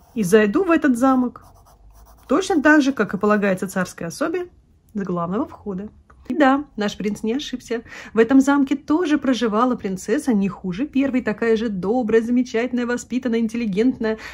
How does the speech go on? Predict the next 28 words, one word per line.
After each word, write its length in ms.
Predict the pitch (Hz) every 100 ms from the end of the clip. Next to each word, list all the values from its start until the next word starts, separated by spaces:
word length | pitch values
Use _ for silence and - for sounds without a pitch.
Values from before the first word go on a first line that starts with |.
| -
прекрасная 540 | - 220 175 180 - 170
во 100 | 196
всех 220 | - 247
смыслах. 480 | - 294 349 302 -
Но 180 | 247 202
мы 120 | 196
же 100 | 185
уже 140 | 175 214
знаем, 360 | 247 403 285
что 200 | 185 -
в 80 | 180
Италии 320 | 180 180 180
других 300 | 175 180 196
принцесс 380 | 220 208 240 254
не 80 | 247
бывает. 520 | 247 262 403 233 - _ _ _ - - - - - - - _ _ _ _ _
И 180 | - 247
надо 380 | 220 214 359 427
же 100 | 330
было 200 | 285 294
такому 360 | 240 220 240 220
случиться, 500 | 214 196 349 - 220
и 180 | -
наш 280 | 196 196 185
принц 260 | - 294 370
ей 160 | 294
приглянулся. 920 | 262 220 202 214 190 165 - - 165 190 - - _ -
Да, 480 | 175 180 165 220